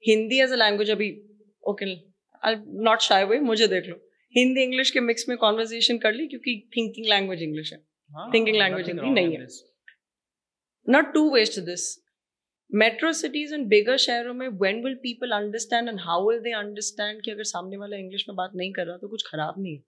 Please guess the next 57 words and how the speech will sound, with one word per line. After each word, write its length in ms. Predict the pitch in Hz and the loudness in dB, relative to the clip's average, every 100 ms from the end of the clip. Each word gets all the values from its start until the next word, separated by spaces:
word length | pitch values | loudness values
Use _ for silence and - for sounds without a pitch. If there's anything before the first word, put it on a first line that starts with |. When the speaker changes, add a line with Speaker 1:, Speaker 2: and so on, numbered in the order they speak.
| _ _ 208 | _ _ -6
Speaker 2:
Yes, 240 | 285 233 | -4 -4
it 60 | 202 | -8
is। 140 | 269 233 | -6 4
Speaker 1:
चार 260 | 196 196 233 | 6 8 6
और 160 | 240 | 2
चीजों 300 | 240 226 226 | 0 -4 -2
में 100 | 233 | -2
वो 120 | 226 | -2
बहुत 220 | 175 196 233 | 2 2 2
अच्छा 220 | 196 202 | 0 -2
हो 80 | 185 | -4
सकता 220 | - 139 | -8 _
है। 60 | |
Speaker 2:
यार, 140 | 160 190 | -10 -10
बड़ा 260 | 135 131 | -8 -4
आदमी 340 | 165 151 143 156 | -4 -4 -8 -14
वही 220 | 135 147 | -14 -14
है 100 | 139 | -16
जो 200 | 139 143 | -14 -14
अपने 200 | 139 151 | -14 -20
साथ 200 | - 127 127 | -14 -14 -12
वालों 180 | 139 143 | -14 -14
को 180 | 143 135 | -16 -20
कभी 100 | 139 | -20
छोटा 280 | 131 127 | -20 -18
महसूस 300 | 127 117 131 127 | -18 -20 -20 _
ना 80 | 120 | -20
होना 160 | 110 | _
दे, 160 | 107 123 | _ -18
ये 60 | |
बात 180 | 127 123 | -18 -18
समझना 320 | 127 120 120 | -20 -20 -20
चाहिए। 280 | 113 - 104 101 _ _ _ _ _ | -20 -20 -20 _ _ _ _ _ _
आपको 240 | 117 - 143 | -20 -12 -10
अंग्रेजी 400 | 127 131 139 151 | -10 -12 -10 -10
आती 220 | 131 180 | -10 -10
है, 40 | |
एक 80 | 185 | -14
language 480 | 135 120 127 127 104 | -12 -10 -10 -14 -16
है 80 | 107 | -20
वो, 240 | 117 98 _ _ _ _ _ _ | -20 _ _ _ _ _ _ _
अगर 120 | 135 143 | -14 -14
आप 80 | |
सीखने 400 | 143 - 123 151 | -12 -14 -12 -12
जाओ, 220 | 147 143 151 | -8 -8 -8
मानो 240 | 139 156 | -10 -8
आप 340 | 151 156 _ _ _ 156 | -10 -10 _ _ _ -8
zero 280 | 160 165 | -2 0
हो 120 | 131 110 | 0 -2
अभी, 200 | 104 123 | -10 -12
आपको 240 | 127 160 | -10 -8
ना 60 | 151 | -8
हिंदी 320 | 135 147 170 | -8 -4 -4
आती, 200 | 165 170 | -4 -6
ना 80 | 151 | -10
अंग्रेजी 320 | 131 143 135 | -8 -8 -8
आती, 400 | 107 - 117 | -12 -16 -20